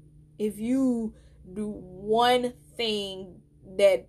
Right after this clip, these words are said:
I just don't feel good about, you have got to go. Yeah, that part. <laughs> Because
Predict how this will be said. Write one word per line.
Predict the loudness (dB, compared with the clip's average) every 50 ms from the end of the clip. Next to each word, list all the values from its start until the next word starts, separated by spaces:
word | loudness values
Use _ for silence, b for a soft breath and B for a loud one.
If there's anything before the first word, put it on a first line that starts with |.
| _ -10 -6
I | -4 -4 -4
just | -2 0 0 0 0 0 -6 -8
don't | -6 -6 -6 -8
feel | -8 -8 -6 -2 -2 -2 -2
good | -4 -6 -6 -6 -6
about, | -8 -6 -6 -6 -8 -10
you | -12 -8 -4 -2 0 0 0 0 -2 -2
have | -4 -6 -8 -6
got | -6 -8 -8 -8 -10 -14
to | -14 -14
go. | -12 -12 -14 -14 -16 -20 -20 -20 -20 -20 -20 -20 -20 -20 -20 -20 -20 -20 -20 -20 -20 -20 -20 -20 -20 -20 -20 -20 _ _ -20 -20 -20 _ -20 -20 -20 -20 _ -20 _ _ -20 -20 _ -20 _ -20 -20 -20 _ -16
Yeah, | -14 -14 -14 -14 -18 -20 -20 -20 -20 -20 -20 _ _ _ _ _ _ _ _ _ _ -20 _
that | -8 -8 -8 -8 -10
part. | -12 -14 -14 -14 -16 -18 _ -20 -12 -2
<laughs> | 0 0 0 -2 -8 -10 -8 -8 -8 -8 -4 -2 -2 -2 -2 -4 -6 -6 -6 -6 -8 -12 -12 -12 -12 B B B -2 -2 -2 B 0
Because | 2 2 2 2 4 4 6 6 8 8 8 8 6 4 0 -10